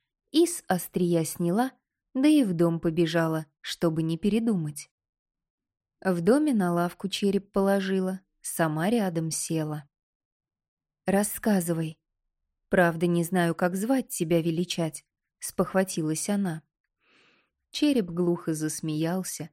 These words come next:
глаза его почти потухли, крошечные искорки только и горели. «Никак меня не зовут теперь, девица,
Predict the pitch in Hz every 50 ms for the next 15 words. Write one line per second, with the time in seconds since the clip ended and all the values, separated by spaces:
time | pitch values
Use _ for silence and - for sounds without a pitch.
0 | _ _ _ _ _ _ 180 170 170 170 160 156 165 170 165 165 156 160 160 147
1 | 160 160 156 - - - - 156 - 160 160 156 - - 156 151 143 - - 160
2 | 156 160 - _ _ _ _ _ _ - 349 349 359 339 - - 196 - - -
3 | 170 165 165 156 - - 180 175 - - - 160 156 - - 156 151 - 160 156
4 | 156 - - 156 151 151 165 165 160 151 156 151 147 143 143 147 - _ _ _
5 | _ _ _ _ _ _ _ _ _ _ _ _ _ _ _ _ _ _ _ _
6 | _ _ 175 185 247 294 285 294 - 165 165 165 165 151 - - - 170 165 165
7 | 165 160 160 160 160 160 160 160 147 151 165 160 156 156 160 147 147 - - 165
8 | 160 - - 156 156 151 160 156 165 202 202 180 175 165 151 143 - - - 156
9 | 160 160